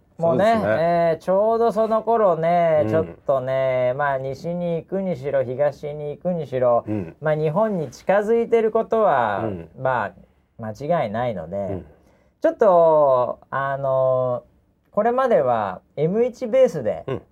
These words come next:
Speaker 1: あの、運営を考えてたんですけど、
Speaker 2: はい。
Speaker 1: まあ、エム二になるんじゃないだろうかと
Speaker 2: うんうんうん。そうですね。
Speaker 1: いうのもあって、
Speaker 2: うん。
Speaker 1: エム二、エム三、ええ。
Speaker 2: うん。
Speaker 1: エム二以上なんじゃないかというのもあってですね、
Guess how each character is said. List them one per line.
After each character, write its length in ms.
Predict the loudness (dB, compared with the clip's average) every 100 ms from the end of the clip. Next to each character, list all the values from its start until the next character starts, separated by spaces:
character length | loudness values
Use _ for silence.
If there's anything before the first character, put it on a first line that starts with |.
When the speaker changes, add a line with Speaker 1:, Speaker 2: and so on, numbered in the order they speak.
| _ _ _ -10
Speaker 1:
あ 260 | -6 -6
の、 500 | -6 -6 -6 -4 -6 -4
運 260 | -2 2
営 120 | 4 2
を 100 | 0
考 260 | -6 -4
え 80 | -4
て 80 | -4
た 100 | -12
ん 60 | -18
で 60 |
す 100 | -20
け 80 | -12
ど、 80 | -4
Speaker 2:
は 100 | -2
い。 120 | -4 -8 _ _ -2
Speaker 1:
ま 100 | 2
あ、 60 |
エ 140 | 2 2
ム 180 | -2
二 200 | -6 -6
に 120 | -6 -2
な 120 | -2
る 120 | -2
ん 60 | 0
じ 100 | 0
ゃ 60 |
な 120 | 2 0
い 40 |
だ 120 | 2 2
ろ 100 | 0
う 40 |
か 80 | -2
と 60 | -4
Speaker 2:
う 20 |
ん 40 |
う 20 |
ん 40 | -6
う 20 | -10 -18 -18
ん。 40 | -20 _ _ _ _
そ 100 | -6
う 40 | -6
で 60 | -4
す 40 |
ね。 60 | -2
Speaker 1:
い 200 | -2 -2
う 40 |
の 140 | -4
も 180 | -4 -4
あ 20 |
っ 80 | -6
て、 280 | _ -8 -8
Speaker 2:
う 60 | -8
ん。 160 | -10 -8
Speaker 1:
エ 80 | -8
ム 120 | -6
二、 100 | -6
エ 80 | -4
ム 100 | -4
三、 300 | -6 -6 -8 _ -8
え 180 | -8 -8 _ _ -14
え。 40 | -14 -14 _ _ _ _
Speaker 2:
う 40 | -8
ん。 20 |
Speaker 1:
エ 160 | -6
ム 120 | -6 -8
二 160 | -6
以 40 | -2
上 140 | -2
な 100 | 0
ん 40 |
じ 60 | 2
ゃ 20 |
な 100 | 0
い 40 | 0
か 120 | -2
と 220 | -6 -10
い 160 | -8 -6
う 100 | -6
の 120 | -6
も 160 | -4
あ 40 | -6
っ 60 |
て 160 | -8 -14
で 80 | -14
す 80 | -14
ね、 160 | -14